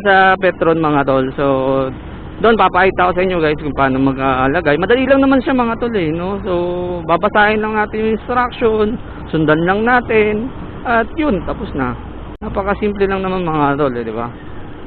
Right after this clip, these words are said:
Pero eto, guys, sinasuggest ko pa din every fifteen or ten kilometers. Basta kung kailan kayo, kung kailan nyo mas prepare magpa-P M S to make sure na everything is working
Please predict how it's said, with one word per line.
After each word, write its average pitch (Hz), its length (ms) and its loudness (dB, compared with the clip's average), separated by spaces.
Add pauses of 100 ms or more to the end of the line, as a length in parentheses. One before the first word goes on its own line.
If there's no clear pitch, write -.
(160)
Pero 254 480 6
eto, 247 240 2
guys, 226 160 0
sinasuggest 208 560 0
ko 214 80 -2
pa 202 160 2
din 180 240 0
every 180 640 0
fifteen 175 720 0
or 160 240 4
ten 180 240 4
kilometers. 170 640 0 (400)
Basta 190 160 0
kung 208 240 2
kailan 202 240 2
kayo, 196 240 2 (1040)
kung 196 80 0
kailan 220 320 4
nyo 220 80 4
mas 214 220 2 (100)
prepare 196 480 4
magpa-P 160 640 0
M 156 160 0
S 131 220 -4 (300)
to 202 160 2
make 202 240 2
sure 196 240 6
na 175 560 4
everything 185 480 0
is 170 240 0
working 143 480 0